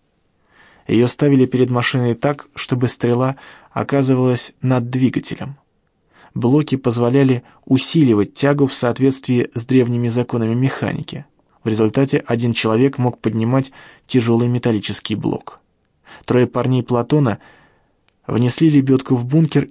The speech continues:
и поставили ее так, что стрела опиралась на одну из вентиляционных шахт, словно собирались удить рыбу из бочки.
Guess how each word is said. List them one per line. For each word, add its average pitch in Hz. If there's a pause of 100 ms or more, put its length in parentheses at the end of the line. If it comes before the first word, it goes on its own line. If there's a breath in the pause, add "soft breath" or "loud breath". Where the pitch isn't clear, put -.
и 139
поставили 131
ее 120
так, 139
что -
стрела 123
опиралась 117
на 120
одну 120
из 113
вентиляционных 113
шахт, - (760 soft breath)
словно 120
собирались 123
удить 123
рыбу 131
из 113
бочки. -